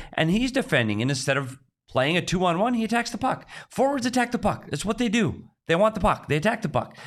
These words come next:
Defensemen back up. Allow the play to come to 'em.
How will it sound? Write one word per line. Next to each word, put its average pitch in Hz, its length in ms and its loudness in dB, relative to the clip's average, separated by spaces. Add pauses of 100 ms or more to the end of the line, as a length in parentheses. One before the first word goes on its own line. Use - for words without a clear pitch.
(140)
Defensemen 123 500 -2
back 120 260 2
up. - 360 -2
Allow 98 200 -2
the 107 80 -2
play 127 220 -2
to 156 100 -4
come 226 200 -2
to 151 160 -2
'em. 78 140 -4